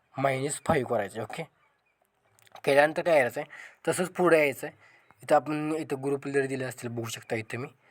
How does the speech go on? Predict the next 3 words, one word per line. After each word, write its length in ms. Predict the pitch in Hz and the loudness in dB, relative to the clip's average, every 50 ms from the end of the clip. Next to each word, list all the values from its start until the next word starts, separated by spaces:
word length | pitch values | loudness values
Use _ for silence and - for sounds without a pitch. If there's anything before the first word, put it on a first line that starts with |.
| _ _ _ _ - | _ _ _ _ -14
ओके, 200 | 135 117 - 180 175 - _ _ _ _ _ _ _ _ _ _ _ _ _ _ _ _ _ _ _ _ _ _ _ _ _ _ _ _ _ _ _ _ _ _ _ _ _ - - _ - | -10 -6 -6 -6 -6 -6 _ _ _ _ _ _ _ _ _ _ _ _ _ _ _ _ _ _ _ _ _ _ _ _ _ _ _ _ _ _ _ _ _ _ _ _ _ -20 -12 _ -8
ओके, 260 | 123 120 - 156 135 - - - _ _ _ _ _ - | -6 -2 -2 -2 -2 -2 -6 -16 _ _ _ _ _ -8
तर 120 | - 123 | -8 -6